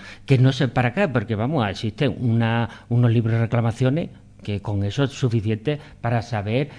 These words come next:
eh, el, el ánimo que tienen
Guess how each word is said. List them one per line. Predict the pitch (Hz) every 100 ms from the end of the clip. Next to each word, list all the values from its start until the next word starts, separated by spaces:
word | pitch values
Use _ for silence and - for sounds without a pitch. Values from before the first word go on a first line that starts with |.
| -
eh, | - 113 107 104 -
el, | 123 110 107 107 101 90 78 110 78 78 80 - - 117 113
el | 123 110
ánimo | 123 135 147
que | 147 123
tienen | 117 113 117 120 120